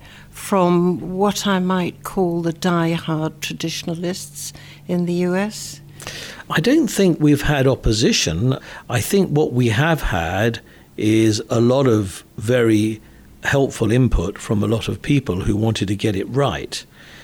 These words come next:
Speaker 2: And because it's something new, it's very important that it, it, it is right. It's not the first time something has been tried within our community,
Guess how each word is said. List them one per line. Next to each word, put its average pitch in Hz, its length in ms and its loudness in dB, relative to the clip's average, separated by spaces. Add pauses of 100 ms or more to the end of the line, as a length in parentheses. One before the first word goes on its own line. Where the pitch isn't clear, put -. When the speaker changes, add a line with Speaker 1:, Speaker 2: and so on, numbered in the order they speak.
(100)
Speaker 2:
And 107 140 2
because 120 380 2
it's 127 120 0
something 110 440 0
new, 110 400 2
it's - 160 -8
very 117 260 2
important 104 640 -2
that 107 280 -4
it, 98 120 -2
it, 110 400 -4
it 110 120 -2
is 104 240 -2
right. 107 480 -6 (420)
It's 147 220 0
not - 400 2
the 147 360 0
first - 600 0
time 92 340 -4
something 107 500 0
has 104 220 -2
been 107 240 -2
tried 104 460 -2
within 110 260 2
our 101 140 -4
community, 110 720 0